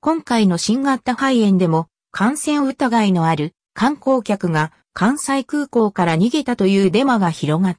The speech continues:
た。さすがにこれは空港当局が否定している。熊本地震の際も同様のことが起きた。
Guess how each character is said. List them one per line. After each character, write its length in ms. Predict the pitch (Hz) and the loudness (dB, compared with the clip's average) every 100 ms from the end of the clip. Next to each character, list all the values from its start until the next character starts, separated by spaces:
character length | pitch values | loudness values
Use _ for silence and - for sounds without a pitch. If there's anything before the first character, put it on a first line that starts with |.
| _ | _
た。 180 | 147 - _ _ _ _ _ _ _ _ _ _ _ | -6 -6 _ _ _ _ _ _ _ _ _ _ _
さ 200 | - 202 | -4 -2
す 140 | 285 | 0
が 140 | 311 | 0
に 140 | 294 285 | -2 -2
こ 120 | 247 | 0
れ 140 | 233 | 2
は 180 | 220 208 - _ | 2 0 -6 _
空 240 | - 269 311 | -2 0 0
港 260 | - 294 | -2 -2
当 220 | 294 302 262 | 0 0 0
局 280 | 233 208 | -2 0
が 120 | 185 156 | -2 -2
否 160 | - | -6
定 240 | - 214 202 | -2 -2 -2
し 80 | |
て 100 | - | -4
い 160 | 170 156 | -4 -4
る。 180 | 147 - _ _ _ _ _ _ _ _ _ _ _ _ _ - | -6 -10 _ _ _ _ _ _ _ _ _ _ _ _ _ -2
熊 260 | 190 262 | 2 2
本 240 | 311 311 311 | 2 0 -2
地 160 | 285 | -2
震 240 | 330 277 214 | -2 0 2
の 120 | 185 | 2
際 280 | 233 220 185 | 2 2 2
も 220 | 170 175 _ _ | 0 -4 _ _
同 240 | 180 277 | 0 2
様 220 | 294 294 285 | 2 0 0
の 140 | 285 | -2
こ 100 | 240 | -2
と 140 | 254 | -2
が 120 | 196 196 | 0 -2
起 180 | 214 | -2
き 0 | - | -6
た。 180 | 135 | -6